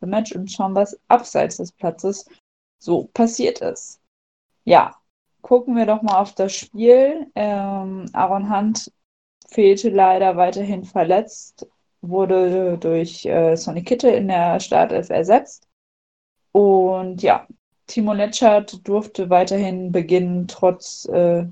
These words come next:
dessen, dass, äh, Gideon Jung wieder fit war. Unsere Tor-, oder unser Tor fiel in der fünfzehnten Minute durch Lukas Hinterseher, der ja in der Kritik stand. Und Fabian Klos hat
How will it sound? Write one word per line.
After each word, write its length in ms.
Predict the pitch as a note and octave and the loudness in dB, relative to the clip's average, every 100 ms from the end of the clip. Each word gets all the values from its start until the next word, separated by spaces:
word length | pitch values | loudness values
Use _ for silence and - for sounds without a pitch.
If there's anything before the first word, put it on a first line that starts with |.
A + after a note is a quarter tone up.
| _ _ - | _ _ 0
dessen, 340 | F3 F3+ E3+ | 0 0 -2
dass, 380 | D#3+ D#3+ D#3+ - | 2 0 -2 -2
äh, 160 | E3 D#3+ | -2 -2
Gideon 340 | E3+ D#3+ D#3+ | -4 -4 -4
Jung 240 | F3 G3 | -4 -4
wieder 240 | D#3 C#3+ - | -2 -4 -4
fit 220 | - - | -10 -4
war. 400 | - D#3 F#3+ C4+ _ _ _ _ _ _ _ _ - | -2 0 0 -2 _ _ _ _ _ _ _ _ 0
Unsere 320 | A3+ G#3 G#3+ | 2 2 0
Tor-, 500 | - C4 C4 B3+ - | 4 6 6 6 2
oder 260 | F3+ F3+ - | 2 4 2
unser 300 | F3 F3 E3+ | -2 -2 -2
Tor 300 | A3 G#3+ G#3+ | 2 2 0
fiel 240 | - F#3+ | -2 -2
in 100 | F3+ | -2
der 120 | F#3+ | -6
fünfzehnten 500 | A3+ A#3 - F#3+ G#3+ | -4 -6 0 0 0
Minute 400 | F#3+ F#3 F#3 G#3 | -6 -8 -8 -6
durch 220 | F3 F3+ | -4 -6
Lukas 280 | F3 F3 F3+ | -6 -4 -2
Hinterseher, 640 | G#3+ A3+ F#3+ F#3 F3+ F3 F3 | -2 -2 -2 0 0 0 0
der 200 | - D#3+ | 0 0
ja 140 | D#3+ | -2
in 120 | - | -2
der 160 | E3+ F3 | -4 -8
Kritik 460 | F3+ - G3 F#3 - | -12 -10 -10 -10 -6
stand. 440 | - E3+ E3+ F3 - _ _ _ - | -2 0 -2 -6 -12 _ _ _ -8
Und 300 | F3 F3 E3+ | -4 -2 -4
Fabian 760 | - F3+ E3+ D#3 D#3 D3 D#3 - | -2 2 2 2 -2 -2 -8 -16
Klos 640 | - E3+ D3+ E3 - - | -6 -4 -4 -6 -12 -8
hat 280 | E3 - | -8 -8